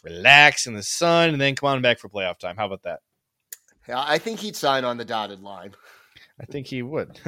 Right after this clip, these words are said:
Speaker 1: <laughs> All righty. Anything else we need to touch on, or should we get out of here?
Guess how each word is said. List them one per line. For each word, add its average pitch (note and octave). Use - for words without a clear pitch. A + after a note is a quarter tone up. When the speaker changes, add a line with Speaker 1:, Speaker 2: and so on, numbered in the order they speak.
Speaker 1:
<laughs> -
All E3
righty. C#3
Anything F3
else F3+
we F#3
need F3
to F3+
touch E3+
on, F3+
or C3
should -
we B2+
get A#2
out G#2
of F2
here? F2